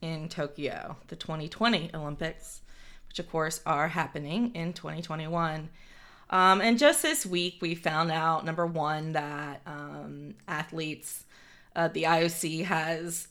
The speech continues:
reaffirmed its decision to ban any sport, any sort of, you know, political, social, or ideological protest. So no Black Lives Matter shirts, no taking a knee, none of that stuff.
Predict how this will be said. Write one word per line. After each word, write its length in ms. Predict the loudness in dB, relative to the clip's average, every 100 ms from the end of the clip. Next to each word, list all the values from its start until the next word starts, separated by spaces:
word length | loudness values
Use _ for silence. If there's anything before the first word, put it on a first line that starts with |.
| 0
reaffirmed 800 | 4 4 8 8 10 8 2 -4
its 180 | -6
decision 540 | -4 -2 -2 -2 -4 -6
to 80 | -2
ban 400 | -2 0 -4 0
any 260 | 4 6 4
sport, 600 | 0 -2 2 2 0 -8 -2
any 260 | 2 4 4
sort 280 | 2 2 2
of, 300 | 2 -2 -6
you 100 | -6
know, 80 | -6
political, 560 | -4 -2 -2 -4 -6 -6
social, 640 | -4 -4 -2 -2 -2 -6 -18 -20 -14
or 300 | -2 2 2
ideological 840 | 4 0 0 -4 -6 -8 -8 -6 -6
protest. 760 | 0 0 2 4 4 2 -4
So 380 | -8 -8 -10 -12 -14 -20 -20 _
no 180 | -16 -16 -14
Black 260 | -14 -12
Lives 260 | -12 -10 0
Matter 600 | 4 6 6 4 4 2
shirts, 480 | 0 2 2 0 -6
no 100 | -8
taking 340 | -6 -6 -6
a 60 | -6
knee, 680 | -6 -6 -6 -8 -10 -12 -14 -8
none 460 | -4 -2 2 2
of 100 | 0
that 260 | -2 -6 -10
stuff. 440 | -16 -12 -10 -12